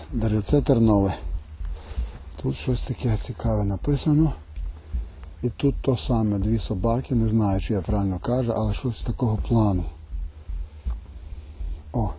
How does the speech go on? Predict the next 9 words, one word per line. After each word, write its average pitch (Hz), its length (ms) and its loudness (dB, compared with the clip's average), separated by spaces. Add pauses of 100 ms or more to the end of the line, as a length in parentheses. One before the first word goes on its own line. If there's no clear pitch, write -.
(1400)
ось 120 200 -2
так. 110 400 -2 (1800)
Тут 139 260 4
зв'язано 117 680 6
двома, 110 500 4 (1400)
е, 117 220 2
тобто 131 320 4
зв'язано 120 520 8
дві 107 460 6